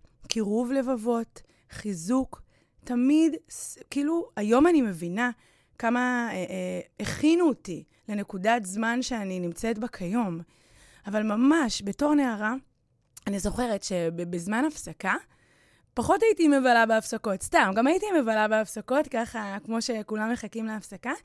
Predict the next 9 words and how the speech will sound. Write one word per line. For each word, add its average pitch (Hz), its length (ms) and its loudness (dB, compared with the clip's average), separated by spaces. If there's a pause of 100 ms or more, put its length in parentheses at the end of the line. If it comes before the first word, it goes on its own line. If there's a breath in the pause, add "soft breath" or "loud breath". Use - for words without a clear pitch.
(540 soft breath)
אבל 208 160 -4
חבר'ה 330 420 0
מהשכבה, 262 680 -2
אפילו 277 300 -2
יותר 262 380 0
גדולים, 285 500 2 (460 soft breath)
היו 302 220 2
ממש, 330 280 0
אה, 285 140 -2